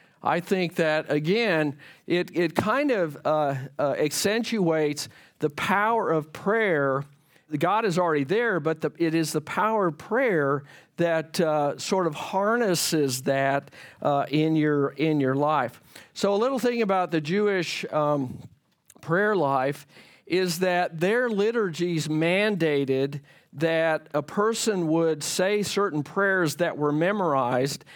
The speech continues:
and then would be by rote in your mind.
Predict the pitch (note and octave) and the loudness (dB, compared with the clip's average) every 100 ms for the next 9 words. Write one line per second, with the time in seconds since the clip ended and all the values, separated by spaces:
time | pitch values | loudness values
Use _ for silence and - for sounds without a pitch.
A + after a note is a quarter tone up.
0 | - - - E3 E3+ F3+ F3+ F3 E3 E3+ | -20 -8 -2 0 2 2 2 2 2 0
1 | D3+ F3+ F3+ D#3+ D#3 D3 D3 F#3+ G3+ F#3+ | 0 0 0 0 0 0 2 0 0 -2
2 | D#3+ D#3+ D#3+ D3+ D3 E3+ F3+ D3+ C#3 C3+ | 0 0 2 0 2 2 2 2 2 -2